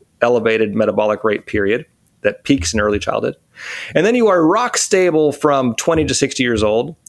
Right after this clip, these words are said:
So all these people, you know, uh, well, let me just finish this up. And then after sixty, you're, you decline.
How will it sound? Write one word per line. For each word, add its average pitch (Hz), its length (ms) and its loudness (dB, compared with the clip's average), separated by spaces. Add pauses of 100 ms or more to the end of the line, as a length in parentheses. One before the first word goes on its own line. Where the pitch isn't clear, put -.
(280)
So 156 180 2
all 180 100 4
these 175 180 2
people, 170 180 2
you 160 60 0
know, 117 280 0 (560)
uh, - 160 0 (340)
well, 147 120 2
let 135 120 2
me 143 80 2
just 127 140 -2
finish 131 220 0
this 127 80 0
up. 123 140 2
And 131 60 0
then 131 80 2
after 143 260 0
sixty, 123 560 0 (260)
you're, 120 180 2
you 120 140 0
decline. 110 480 -2